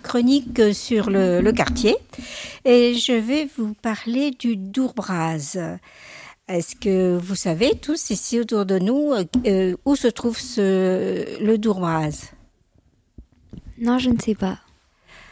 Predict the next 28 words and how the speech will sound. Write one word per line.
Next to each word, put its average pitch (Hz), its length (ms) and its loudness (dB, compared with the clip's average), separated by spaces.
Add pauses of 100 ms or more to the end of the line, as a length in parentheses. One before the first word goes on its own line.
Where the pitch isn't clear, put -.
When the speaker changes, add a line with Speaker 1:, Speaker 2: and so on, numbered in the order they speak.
(180)
Speaker 1:
Vous 208 100 0
ne 185 60 -4
savez 240 480 0
pas 294 200 2
où 262 60 0
se 220 140 -4
trouve 269 360 -4
le 226 140 0
Dourbraz. 185 720 -6
Vous 202 60 -4
n'avez 208 220 0
jamais 277 680 0
été 302 320 -4
dans 247 180 0
le 262 160 0
Dour-, 254 180 -2 (140)
au 254 140 0
Dourbraz. 185 680 -4 (540)
Aïe, 262 280 8
aïe, 226 220 6
aïe, 220 220 4
aïe, 190 260 2
aïe. 180 220 2
Ça, 294 180 -2
c'est 202 240 -2
une 180 160 0
grosse 208 320 -2
erreur. 147 200 -6